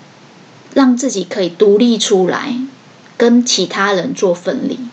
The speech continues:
那为什么用这三个呢？我会慢慢讲给大家听。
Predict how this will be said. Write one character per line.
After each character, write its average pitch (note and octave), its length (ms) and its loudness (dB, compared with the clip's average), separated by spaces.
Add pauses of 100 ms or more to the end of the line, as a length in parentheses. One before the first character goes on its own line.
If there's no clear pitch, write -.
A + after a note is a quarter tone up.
(600)
那 C4 120 2
为 F4 160 4
什 C#4+ 100 2
么 A#3 80 2
用 B3+ 100 6
这 B3 140 2
三 G#3+ 260 -8
个 G3+ 180 -8
呢？ F3 140 -10
我 - 140 -10
会 G#3+ 80 -6
慢 G#3 220 -2
慢 F#3+ 200 0
讲 - 200 -6
给 - 100 -16
大 F3 220 -4
家 F3+ 80 -6
听。 - 400 -8